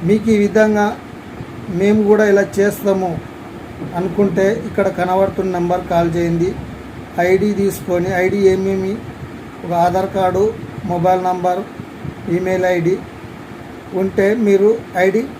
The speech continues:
ఫ్రీగా తీసుకోవచ్చు, ఒక్క రూపాయి కట్టకుండా. మీరు చేస్తున్న పని చేసుకుంటూ మనం ఇంటికి కావాల్సిన వస్తువులు ఎక్కడో తను కొంటుంటామో ఆ కొనడం, బయట కిరాణా షాప్లో కొనడం బదులు ఇక్కడ వెస్టేజ్ స్టోర్లో కొనడం ద్వారా ఈ విధంగా డబ్బు సంపాదించే మార్గం ఉంది.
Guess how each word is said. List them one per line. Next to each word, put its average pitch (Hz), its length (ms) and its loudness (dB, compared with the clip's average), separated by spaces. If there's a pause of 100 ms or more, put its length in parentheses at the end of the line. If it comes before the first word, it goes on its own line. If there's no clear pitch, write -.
(140)
ఫ్రీగా 220 320 4
తీసుకోవచ్చు, 185 500 0
ఒక్క 170 120 -4
రూపాయి 196 340 0
కట్టకుండా. 170 540 -2 (220)
మీరు 185 280 0
చేస్తున్న 202 360 0
పని 196 280 -2 (140)
చేసుకుంటూ 190 580 2 (640)
మనం 190 320 0
ఇంటికి 196 380 0
కావాల్సిన 202 480 2
వస్తువులు 185 400 2
ఎక్కడో 208 460 0
తను 190 160 0
కొంటుంటామో 185 580 0
ఆ 214 140 -4
కొనడం, 208 600 0 (720)
బయట 208 300 6
కిరాణా 214 420 4
షాప్లో 208 360 2
కొనడం 190 380 0
బదులు 196 380 4 (180)
ఇక్కడ 185 400 0 (120)
వెస్టేజ్ 214 380 2
స్టోర్లో 196 340 2
కొనడం 180 340 0
ద్వారా 185 200 2
ఈ 196 80 4
విధంగా 202 340 0
డబ్బు 175 300 -2
సంపాదించే 175 520 -2
మార్గం 165 480 0
ఉంది. 170 280 2